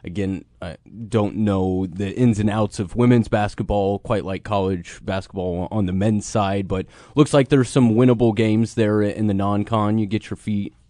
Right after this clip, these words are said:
under you, you know, start feeling good, and then we'll, we'll see what happens at, at Big Ten when Big Ten season rolls around. But yeah, w-, way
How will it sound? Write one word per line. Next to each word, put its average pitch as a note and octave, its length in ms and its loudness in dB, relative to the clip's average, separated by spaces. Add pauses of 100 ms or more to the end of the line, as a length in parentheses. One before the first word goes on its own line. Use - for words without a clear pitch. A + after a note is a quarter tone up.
(140)
under G#2+ 320 -2
you, G#2 380 0
you G2+ 160 -2
know, G2 180 0
start G#2 300 -2
feeling G#2+ 340 2
good, G#2 360 2
and G2+ 120 0
then F#2+ 180 0 (280)
we'll, G#2+ 180 -2
we'll A2+ 140 -2
see A#2+ 180 -4
what F#2+ 160 0
happens G2 420 -2
at, F2 160 -2
at F2 320 -8
Big G2+ 200 -4
Ten F#2 420 -2 (340)
when G2 240 0
Big G#2 200 0
Ten A2 200 0
season F#2+ 560 -2
rolls G2 360 -2
around. F#2 600 -4
But F#2 480 -6
yeah, G#2+ 340 2
w-, G#2+ 460 -2
way A#2+ 520 2